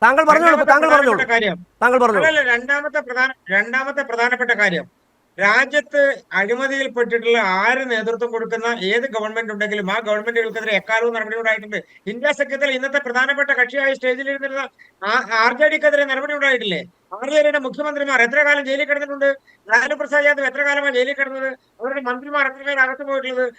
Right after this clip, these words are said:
Speaker 2: കോൺഗ്രസിന്റെ എത്രയോ നേതാക്കന്മാർ അകത്ത് പോയിട്ടുണ്ട് അഴിമതിയുമായി ബന്ധപ്പെട്ടുകൊണ്ട്. അപ്പൊ രാജ്യത്ത് അഴിമതിയുമായി ബന്ധപ്പെട്ടുകൊണ്ട് ആദ്യമായിട്ടൊരു നേതാവ് അകത്ത് പോകുന്നതല്ല. നിരവധി ആളുകൾ അകത്ത് പോയിട്ടുണ്ട്, നിരവധി ആളുകൾ ആരോപണ വിധേയരായിട്ടുണ്ട്. കേരളം അടക്കമുള്ള സംസ്ഥാനങ്ങളിൽ ആ തരത്തിൽ അഴിമതിയുടെ പേരിൽ അറ-,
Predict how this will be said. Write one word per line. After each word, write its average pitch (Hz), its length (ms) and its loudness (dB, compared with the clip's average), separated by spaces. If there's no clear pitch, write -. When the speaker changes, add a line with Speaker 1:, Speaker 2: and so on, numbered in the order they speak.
Speaker 2:
കോൺഗ്രസിന്റെ 285 500 0
എത്രയോ 285 240 0
നേതാക്കന്മാർ 285 420 0
അകത്ത് 262 240 -6
പോയിട്ടുണ്ട് 269 320 -4
അഴിമതിയുമായി 262 480 -2
ബന്ധപ്പെട്ടുകൊണ്ട്. 254 500 -6
അപ്പൊ 240 120 -4
രാജ്യത്ത് 240 560 0
അഴിമതിയുമായി 269 580 -2
ബന്ധപ്പെട്ടുകൊണ്ട് 254 600 -4
ആദ്യമായിട്ടൊരു 254 600 -2
നേതാവ് 247 300 0
അകത്ത് 233 240 -2
പോകുന്നതല്ല. 240 400 0
നിരവധി 240 380 -2
ആളുകൾ 254 260 0
അകത്ത് 233 260 -4
പോയിട്ടുണ്ട്, 185 280 -6
നിരവധി 269 360 2
ആളുകൾ 254 320 2
ആരോപണ 254 280 0
വിധേയരായിട്ടുണ്ട്. 226 580 0
കേരളം 262 380 2
അടക്കമുള്ള 262 360 -2
സംസ്ഥാനങ്ങളിൽ 254 640 -2
ആ - 100 2
തരത്തിൽ 247 220 -4
അഴിമതിയുടെ 262 460 2
പേരിൽ 254 280 2
അറ-, 233 160 -6